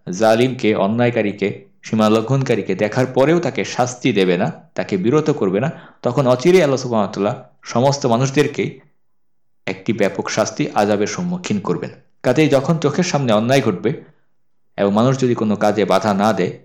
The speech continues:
আর বলতে শুরু করে, আল্লাহ সুবহানাহু ওয়া তাআলা তো কোরআনে বলেছেন, "ইয়া আইয়ুহাল্লাযিনা আমানু আলাইকুম আনফুসাকুম", তোমরা নিজেদের দায়িত্ব নিজেদের উপরে, "লা ইয়াদুররুকুম মান দাল্লা ইযা ইহতাদাইতুম", তোমাদের কোনো পথভ্রষ্ট ব্যক্তি কোনো ক্ষতিই করতে পারবে না। এটা হচ্ছে সেই আয়াতের ভুল অর্থ। বরং রাসূলুল্লাহ সাল্লাল্লাহু আলাইহি ওয়াসাল্লাম হাদিসকে ব্যবহার করে আবু বকর লোকেদেরকে বলছেন,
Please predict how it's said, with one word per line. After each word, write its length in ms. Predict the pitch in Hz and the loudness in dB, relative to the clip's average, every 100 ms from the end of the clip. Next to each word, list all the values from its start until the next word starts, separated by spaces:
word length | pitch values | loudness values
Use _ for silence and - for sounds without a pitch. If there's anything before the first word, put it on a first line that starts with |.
| _ | _
আর 140 | - | -4
বলতে 260 | 95 107 107 | 0 0 -2
শুরু 220 | - 107 | -2 -2
করে, 180 | 104 98 95 | 0 -2 0
আল্লাহ 160 | 98 | 0
সুবহানাহু 260 | 98 98 98 | 0 0 0
ওয়া 80 | 95 | 0
তাআলা 160 | 95 | -2
তো 60 | 95 | -2
কোরআনে 280 | - 101 90 | -2 -2 0
বলেছেন, 360 | 92 87 87 | -2 -2 -2
"ইয়া 140 | 98 104 | 0 2
আইয়ুহাল্লাযিনা 600 | 107 101 95 92 92 92 | 2 2 0 0 0 2
আমানু 240 | 92 90 | 2 2
আলাইকুম 440 | 92 110 110 110 | 2 2 0 -2
আনফুসাকুম", 520 | 95 92 95 95 90 85 | -2 -4 -6 -6 -6 -6
তোমরা 180 | - 101 | -2 0
নিজেদের 300 | 98 110 110 | 0 0 0
দায়িত্ব 320 | 107 101 98 | 2 0 -2
নিজেদের 240 | 98 98 98 | -2 2 0
উপরে, 340 | 92 87 85 - - - | 0 -2 -4 -10 -20 2
"লা 120 | 151 | 4
ইয়াদুররুকুম 560 | 147 139 135 131 131 123 123 - | 6 4 2 2 0 -2 -6 -2
মান 180 | 104 101 | -2 0
দাল্লা 300 | 113 107 104 | 0 2 2
ইযা 200 | 101 101 | 0 -2
ইহতাদাইতুম", 500 | - 104 98 95 90 - - - - | 0 0 0 0 -6 -8 -20 -20 -2
তোমাদের 320 | 131 123 120 120 - | 2 4 4 2 -8
কোনো 420 | - 117 107 - - | -2 0 0 -2 -6
পথভ্রষ্ট 400 | 117 143 135 135 | 0 2 2 2
ব্যক্তি 260 | 113 - 107 | 0 0 -4
কোনো 180 | 101 | -4
ক্ষতিই 260 | 101 143 147 | 0 0 2
করতে 220 | - 110 | 0 0
পারবে 220 | 92 82 | 0 0
না। 120 | 87 - - _ _ - | -4 -6 -12 _ _ -2
এটা 160 | 147 | 2
হচ্ছে 260 | 139 143 185 | 0 -2 -2
সেই 180 | 127 101 | 2 2
আয়াতের 260 | 90 101 | 2 -2
ভুল 380 | 87 - 123 135 | -4 0 2 4
অর্থ। 260 | 110 - 156 | 2 2 -2
বরং 960 | 185 - _ _ _ _ - 127 147 | -2 -6 _ _ _ _ 0 2 4
রাসূলুল্লাহ 60 | 127 | 2
সাল্লাল্লাহু 180 | 143 165 | 2 2
আলাইহি 180 | 156 | 4
ওয়াসাল্লাম 280 | 127 110 92 | 2 0 -2
হাদিসকে 300 | 98 120 - | -2 -2 -2
ব্যবহার 320 | 117 101 110 | 0 2 2
করে 200 | 107 104 | 0 0
আবু 140 | 98 95 | 2 2
বকর 180 | - 95 | 0 -2
লোকেদেরকে 400 | 92 92 90 85 | -2 -2 -2 0
বলছেন, 340 | 95 95 156 | -2 0 -2